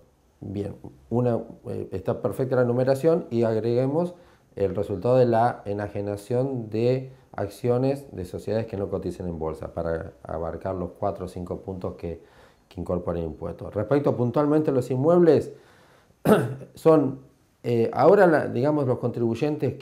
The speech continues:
que van a pagar, eh, cuando transfieran un inmueble, el quince por ciento de la diferencia entre compra y venta. Siempre y cuando, esto es una cuestión absoluta,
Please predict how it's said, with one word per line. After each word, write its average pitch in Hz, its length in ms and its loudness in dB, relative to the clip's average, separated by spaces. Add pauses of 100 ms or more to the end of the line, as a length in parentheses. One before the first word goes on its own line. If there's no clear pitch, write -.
(260)
que 120 300 0
van 139 220 0
a 143 140 0
pagar, 117 500 2 (440)
eh, 98 300 -2
cuando 101 320 0
transfieran 135 580 -2
un 127 120 -2
inmueble, 147 680 -2 (320)
el 101 200 -4
quince 135 320 -2
por 123 180 -4
ciento 135 460 -2
de 110 60 0
la 98 80 0
diferencia 101 380 -4
entre 95 180 -6
compra 101 280 -6
y 92 40 -4
venta. 80 460 -8 (280)
Siempre 226 540 2
y 127 80 2
cuando, 131 520 4
esto - 200 -6
es 92 100 -6
una 92 140 -8
cuestión 95 420 -6
absoluta, 110 680 -4